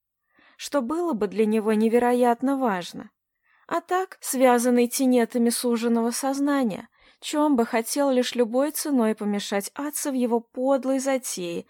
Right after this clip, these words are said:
заполучить то, что он сам упустил, остатки прошлого и будущего. Поп с попадьёй так и не шевелились. Чомба махнул попу и закричал:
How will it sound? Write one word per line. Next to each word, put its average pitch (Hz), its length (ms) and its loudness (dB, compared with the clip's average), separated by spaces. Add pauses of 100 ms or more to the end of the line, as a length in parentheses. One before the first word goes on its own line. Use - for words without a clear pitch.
заполучить 240 800 -2
то, 330 180 -6 (160)
что - 240 -2
он 262 120 2
сам 233 280 -2
упустил, 208 680 -6 (300)
остатки 196 500 -6
прошлого 247 640 -6 (200)
и 247 120 0
будущего. 170 720 -10 (500)
Поп 240 180 6
с - 100 -6
попадьёй 247 520 2
так 226 240 -2
и - 20 0
не 233 120 2
шевелились. 247 840 -8 (480)
Чомба 208 320 0
махнул 208 420 -2
попу 208 360 -4
и 262 80 0
закричал: 190 720 -10